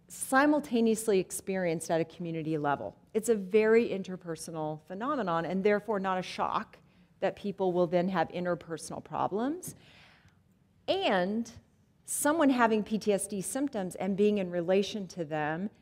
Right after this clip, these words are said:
can be very hard on the relationship. So there's the, and data supports this. So there's a bidirectional relationship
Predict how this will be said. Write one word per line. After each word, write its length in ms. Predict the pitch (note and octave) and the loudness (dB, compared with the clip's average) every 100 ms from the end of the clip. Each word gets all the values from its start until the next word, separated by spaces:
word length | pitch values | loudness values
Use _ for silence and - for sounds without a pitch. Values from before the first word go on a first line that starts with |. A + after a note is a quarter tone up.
| _ | _
can 160 | - F3+ | -8 -6
be 180 | F3+ F3 | -4 -6
very 460 | D3+ E3+ F#3+ F#3+ | -4 0 2 2
hard 380 | E3+ F3 F3 D#3+ | 0 -2 0 2
on 140 | D3+ | -2
the 80 | D3+ | -4
relationship. 800 | C#3 C3 C#3 - C3+ - F2 - _ _ - | -6 -6 -6 -8 -14 -14 -14 -16 _ _ -8
So 180 | - | -4
there's 320 | G3 F#3+ F#3 F3+ | 0 2 0 -2
the, 400 | F3+ F3+ F3 - | -4 2 2 2
and 180 | - G3+ | 0 2
data 300 | A3 G#3+ G#3+ | 8 8 8
supports 480 | F#3+ F#3+ - C#3 - | 2 -2 -6 -8 -6
this. 200 | - - | -10 -8
So 180 | - E3+ | -4 -4
there's 300 | - E3+ E3 | -2 -4 -2
a 40 | |
bidirectional 880 | E3 F#3+ F#3+ G3 F#3+ D3+ D#3 - E3 | 0 4 4 4 2 -2 -2 -8 -8
relationship 840 | D#3 C#3+ C3 - G#3 - C#4 D#4+ | -6 -6 -6 -8 -10 -6 -4 -4